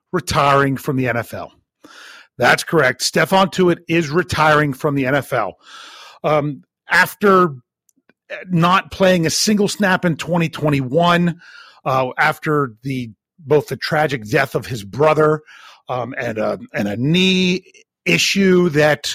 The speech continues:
was believed to have had some surgery at some point, with everything going on, a lot of Steelers fans were speculating, felt that things deserved to know. Um, let me just read Stephon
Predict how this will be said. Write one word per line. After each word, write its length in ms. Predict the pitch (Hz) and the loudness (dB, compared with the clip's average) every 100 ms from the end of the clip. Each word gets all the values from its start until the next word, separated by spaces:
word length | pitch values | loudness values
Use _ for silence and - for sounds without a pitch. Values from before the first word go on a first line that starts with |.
| 190 | -4
was 320 | 160 147 127 | -2 0 0
believed 680 | 123 143 147 165 165 143 - 165 | 0 0 2 0 0 -4 -6 -2
to 280 | 151 147 - | 0 0 -4
have 380 | - 139 123 110 | -2 0 0 -4
had 260 | 127 117 | -6 -6
some 160 | - 104 | -6 -12
surgery 460 | - 190 185 165 165 | -6 -2 0 0 -2
at 80 | |
some 240 | - 170 156 | -2 -4 -4
point, 400 | 165 160 160 - - - - - | -4 -4 -4 -10 -20 -20 -18 -6
with 160 | 147 - | -6 0
everything 480 | 165 175 165 180 160 | 0 2 2 0 2
going 320 | 156 156 143 | 2 2 2
on, 360 | 143 143 143 139 - - - - | 4 4 2 -2 -6 -18 -8 0
a 100 | 151 | 2
lot 500 | 143 151 165 175 170 | 4 4 6 4 2
of 380 | 160 156 143 - _ _ - _ _ _ - | 4 4 2 -4 _ _ -20 _ _ _ -12
Steelers 420 | - 214 202 190 | 0 4 4 4
fans 320 | - 185 185 | 2 2 2
were 100 | 139 | 0
speculating, 840 | 147 - 226 220 233 214 208 208 190 | -2 2 2 2 4 6 6 4 2
felt 320 | - 175 156 | 2 2 2
that 180 | 165 - | 0 -2
things 300 | 156 147 127 - | -2 -2 -4 -6
deserved 480 | 151 123 156 139 - | -6 0 2 2 -2
to 120 | 147 | -4
know. 500 | 160 180 180 180 170 - - - - - | 2 4 4 2 -2 -20 -20 -20 -20 -4
Um, 240 | 160 151 160 - | -2 -2 -4 -2
let 260 | 185 233 | 2 2
me 160 | 226 214 | 2 0
just 380 | 156 190 - _ - | 0 -2 -4 _ -10
read 680 | 139 143 190 196 196 185 - | -6 0 2 4 2 0 -4
Stephon 540 | - 196 175 170 170 | -6 -2 0 0 -2